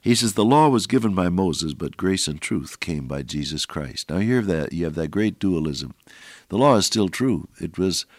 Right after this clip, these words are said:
Paul says, our schoolmaster to drive us to Christ. Bring us to the place where we yielded to the Lord Jesus Christ, who paid for our sins on Calvary. Grace and truth came by Jesus Christ. He bought,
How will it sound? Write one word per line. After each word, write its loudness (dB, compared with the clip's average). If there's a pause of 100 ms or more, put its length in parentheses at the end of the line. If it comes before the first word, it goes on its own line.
(120)
Paul 0
says, 2
our 2
schoolmaster 0
to -4
drive -2
us -4
to -8
Christ. -6 (800)
Bring 4
us 2
to 0
the 2
place 0
where 0
we -2
yielded 2
to -2
the -2
Lord 0
Jesus -2
Christ, -4
who -4
paid -4
for -10
our -6
sins -4
on -6
Calvary. -12 (680)
Grace 4
and -2
truth -4 (760)
came -4 (260)
by -6
Jesus -4
Christ. -8
He -6
bought, -2